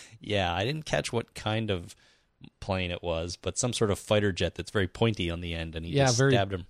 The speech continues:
Speaker 2: pointy fighter jet with, like, an F sixteen or I have no idea what it was either.
Speaker 1: No, I don't know, but, uh, clearly this, the, whoever lived in this bedroom, one of those kids, was a model builder, and, and like me, when I was that age, I used to build model planes all the
Speaker 2: Did you?
Speaker 1: time.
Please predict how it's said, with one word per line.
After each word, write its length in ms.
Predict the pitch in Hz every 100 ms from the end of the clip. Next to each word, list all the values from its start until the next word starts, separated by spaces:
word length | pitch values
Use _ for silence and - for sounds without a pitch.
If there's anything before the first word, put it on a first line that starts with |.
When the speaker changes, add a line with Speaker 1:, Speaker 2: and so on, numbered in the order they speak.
| -
Speaker 2:
pointy 340 | - 143 139 127
fighter 340 | - 120 113
jet 240 | 104 110 110
with, 80 | 107
like, 120 | 101
an 80 | 107
F 120 | -
sixteen 680 | - 107 - 104 104 104 98
or 240 | 95 95
I 160 | 98 101
have 180 | 98
no 120 | 87 85
idea 240 | 82 80
what 100 | 78
it 80 | 80
was 180 | 80 87
either. 220 | 85 85 _ _
Speaker 1:
No, 180 | - 113
I 120 | 101
don't 140 | 101 95
know, 200 | 87 82
but, 360 | 87 85 - 95
uh, 260 | 92 90 -
clearly 340 | - 120 120
this, 500 | 104 101 - - - -
the, 400 | 110 95 92 92
whoever 280 | 104 98 101
lived 240 | 98 98
in 80 | 92
this 140 | 92 -
bedroom, 440 | 90 87 85 85
one 140 | 98 101
of 60 |
those 200 | 98 82
kids, 380 | - 82 82 - - - - _ -
was 100 | 107
a 40 | 113
model 260 | 123 160
builder, 360 | 98 87 87 87
and, 240 | 90 90 -
and 180 | 95
like 220 | 95 104 110
me, 420 | 143 147 110 147 -
when 140 | 98
I 120 | 95
was 140 | 92 90
that 200 | 87 87
age, 220 | 87 104
I 60 | 101
used 220 | 120 -
to 60 |
build 220 | 98 95 92
model 240 | 85 87
planes 340 | - 98 90
all 80 | 85
the 80 | 85
Speaker 2:
Did 80 | 104
you? 40 |
Speaker 1:
time. 300 | 143 120 98